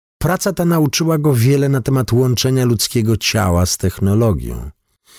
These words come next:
i tego, jak ludzie mogą stać się dzięki niej lepsi. Gdy kilka tygodni później Wiktor powrócił do Piltover, odkrył, że profesor Stanwyk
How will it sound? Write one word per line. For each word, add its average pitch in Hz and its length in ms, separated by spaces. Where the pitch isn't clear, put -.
i 143 100
tego, 196 260
jak 175 340
ludzie 151 340
mogą 139 320
stać - 400
się - 240
dzięki 101 360
niej 95 180
lepsi. - 760
Gdy 110 180
kilka 233 320
tygodni 190 400
później 170 500
Wiktor 143 420
powrócił 127 580
do 107 120
Piltover, 170 720
odkrył, 190 500
że 143 120
profesor 120 580
Stanwyk 69 920